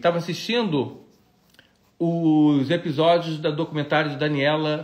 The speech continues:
Pérez. É, gente, eu assisti, eu comecei a assistir o primeiro episódio e aí desisti. Eu tava muito aborrecido, tava muito chateado, uma porradaria de coisa acontecendo. E aí eu decidi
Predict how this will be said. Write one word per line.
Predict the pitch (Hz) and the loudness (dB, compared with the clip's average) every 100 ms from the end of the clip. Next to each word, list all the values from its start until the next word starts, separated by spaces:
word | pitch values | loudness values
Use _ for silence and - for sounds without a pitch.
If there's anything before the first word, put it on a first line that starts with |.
| - | -4
Pérez. | 135 120 117 120 - | 0 0 -2 -8 -6
É, | 151 143 | -4 -2
gente, | 175 170 - | -2 -6 -2
eu | 196 | 0
assisti, | 220 220 196 - | 0 -2 -6 -4
eu | 220 | -4
comecei | - 214 208 | -2 -4 -4
a | 262 | -6
assistir | 254 208 | -8 -10
o | 202 | -8
primeiro | 196 165 | -4 -4
episódio | 151 127 113 123 135 139 160 - _ - - - _ | -4 -6 -2 0 0 -4 -12 -16 _ -20 -20 -20 _
e | - 180 | 0 2
aí | 196 202 | 4 0
desisti. | 202 180 175 - - 139 151 165 - | -4 -6 -8 -8 -6 -4 -4 -6 -10
Eu | 156 | -6
tava | - 165 160 | 0 0 0
muito | 160 190 220 | -2 -2 -4
aborrecido, | 185 165 151 - - 170 | -6 -4 -6 -8 -8 -6
tava | 160 160 | -4 -4
muito | 208 | -6
chateado, | - - - 143 156 151 | -10 -10 -2 2 2 0
uma | 139 135 | -6 -10
porradaria | - - 135 151 190 156 147 156 | -10 -10 -4 -2 0 -2 -2 -4
de | - | -6
coisa | 151 143 | -6 -6
acontecendo. | 139 127 120 147 151 151 - - - - - - | -8 -10 -10 -8 -8 -10 -16 -20 -20 -20 -12 -4
E | 302 | 0
aí | 269 | 2
eu | 233 | 2
decidi | 185 277 - 196 123 127 185 175 123 - | 2 0 0 -6 -4 -2 0 2 0 -4